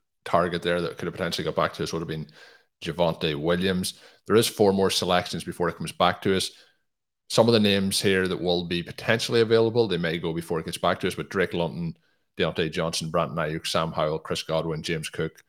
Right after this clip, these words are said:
some of the names that will be going in this particular zone. It is around the range, Sean, where,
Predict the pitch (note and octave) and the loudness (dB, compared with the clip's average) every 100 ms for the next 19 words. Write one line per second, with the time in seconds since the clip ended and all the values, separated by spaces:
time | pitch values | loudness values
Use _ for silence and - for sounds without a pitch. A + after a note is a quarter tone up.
0 | _ _ _ - F2 F2 - - F2 E2 | _ _ _ -2 0 0 -2 -6 -4 -2
1 | E2 D#2+ D#2+ E2 E2+ E2+ D#2+ D#2 D#2 - | -2 -2 -4 -6 -6 -4 -4 -4 -6 -6
2 | - E2 D#2+ D#2+ - E2+ D#2+ E2 - - | -4 -4 -4 -6 -6 -6 -4 -4 -4 -6
3 | F2 F2+ - F2 D#2 F2+ F#2 F#2 F2+ - | -8 -8 -6 -6 -4 0 2 2 0 -6
4 | _ _ _ _ _ _ _ _ _ _ | _ _ _ _ _ _ _ _ _ _
5 | _ _ _ _ _ _ _ - A2+ B2+ | _ _ _ _ _ _ _ -2 0 2
6 | C3+ D3 C3+ B2 A2+ G#2 G2+ - G2 F#2 | 2 4 4 4 4 4 4 2 2 2
7 | F#2+ F#2 E2+ | 2 2 2